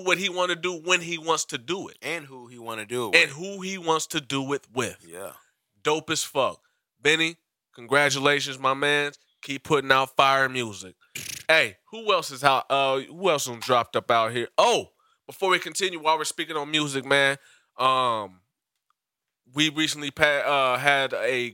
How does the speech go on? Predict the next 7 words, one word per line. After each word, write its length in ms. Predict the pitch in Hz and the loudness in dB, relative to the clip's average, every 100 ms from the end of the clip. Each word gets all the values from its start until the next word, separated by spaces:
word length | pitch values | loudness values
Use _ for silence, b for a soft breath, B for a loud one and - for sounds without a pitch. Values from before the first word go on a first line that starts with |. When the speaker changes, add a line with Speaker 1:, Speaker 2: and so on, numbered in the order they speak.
| - | -2
Speaker 1:
great 220 | 156 160 | 0 2
artist, 640 | 139 147 151 160 165 - - _ _ _ _ _ _ _ _ - | 2 2 2 0 -2 -10 -20 _ _ _ _ _ _ _ _ -2
part 220 | 147 139 | 0 2
of 80 | 131 | -2
the 80 | |
Roots, 440 | 127 147 151 - - | -2 -2 -2 -4 -6
Malik 380 | 127 127 147 - | -8 -4 -4 -6